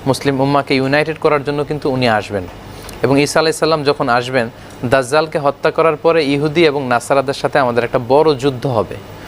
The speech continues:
ওই যুদ্ধের পরে যুদ্ধবন্দী হিসেবে যারা আমাদের সাথে আসবে, যে নারীরা থাকবে, পুরুষরা থাকবে, তাদের সাথে আমরা কী আচরণ করব? ঠিক ওই, ওই সময় কিন্তু আমরা অনেক দাস দাসী পাব। সেজন্যই কিন্তু ইসলাম দাস প্রথাকে একেবারে উচ্ছেদ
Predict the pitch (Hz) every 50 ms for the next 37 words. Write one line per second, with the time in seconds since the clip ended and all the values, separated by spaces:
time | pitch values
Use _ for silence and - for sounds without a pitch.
0 | - - - - - - - - 160 151 123 160 175 156 143 175 190 175 - 190
1 | 185 170 151 120 143 165 147 139 180 175 175 190 185 180 190 185 180 170 - 180
2 | 170 147 156 151 147 139 131 131 127 135 - - 139 127 - 135 120 110 104 104
3 | 104 117 123 160 185 - - - - - - - - 123 131 123 123 123 127 123
4 | 127 127 131 123 - 131 120 123 131 127 - 151 143 139 131 - - 131 - 127
5 | 120 120 127 123 - 151 156 175 - - 170 175 170 165 160 160 - - - 208
6 | 208 190 170 - 165 147 139 123 - - 98 90 - - - - - - - -
7 | - - - - - - - - - - - - - - - - - - - 165
8 | 147 - - - - 156 175 190 - - 165 190 185 - 190 185 185 165 185 175
9 | 160 175 156 151 156 147 139 143 151 139 131 139 135 139 131 120 139 127 - -
10 | 131 - 120 110 104 - 107 - - - - - - - - - - - - -
11 | - - - - - - - - - - - - 160 143 170 175 180 185 175 -
12 | 180 160 180 160 135 - - 151 165 185 196 - - - - - - 120 127 127
13 | 135 131 - - - - - - 147 135 - 139 131 - 160 139 - 151 143 151
14 | 147 143 170 - - - - 156